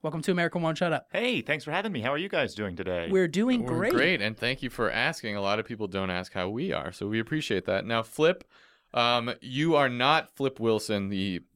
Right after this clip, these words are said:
Speaker 3: celebrity, though you are a celebrity in your own right, recently being named, uh, most helpful. Is that, is that correct? Most helpful waiter?
Speaker 2: Yep, that's, uh, pretty close to the truth. Uh, I'm the, uh, most helpful waiter at the Ruby Tuesdays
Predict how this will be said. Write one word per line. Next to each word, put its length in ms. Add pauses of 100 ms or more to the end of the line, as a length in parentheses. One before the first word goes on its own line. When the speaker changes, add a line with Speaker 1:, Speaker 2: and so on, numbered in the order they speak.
Speaker 3:
celebrity, 600
though 100
you 180
are 240
a 60
celebrity 580
in 60
your 180
own 220
right, 360
recently 580
being 360
named, 380
uh, 180
most 340
helpful. 480
Is 120
that, 200
is 120
that 160
correct? 280
Most 200
helpful 300
waiter? 420
Speaker 2:
Yep, 240
that's, 220
uh, 160
pretty 180
close 240
to 100
the 80
truth. 320
Uh, 420
I'm 300
the, 240
uh, 260 (100)
most 320
helpful 320
waiter 260
at 180
the 60
Ruby 240
Tuesdays 580